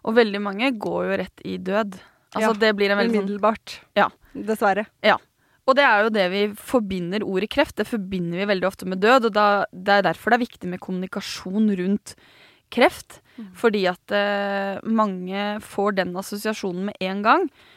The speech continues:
Speaker 1: og det gjør man redd, og derfor er det viktig sånn som det at vi snakker med barna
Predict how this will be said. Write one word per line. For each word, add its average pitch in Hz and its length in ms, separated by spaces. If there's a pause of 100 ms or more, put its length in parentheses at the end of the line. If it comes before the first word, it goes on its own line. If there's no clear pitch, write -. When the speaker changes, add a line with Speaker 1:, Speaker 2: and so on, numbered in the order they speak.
(240)
Speaker 1:
og 220 180
det 226 260
gjør 185 180
man 208 200
redd, 240 380 (360)
og 226 140
derfor 214 220
er - 100
det - 100
viktig - 180
sånn 240 140
som 403 140
det 277 80
at 226 100
vi 240 60
snakker 233 280
med 196 140
barna 180 420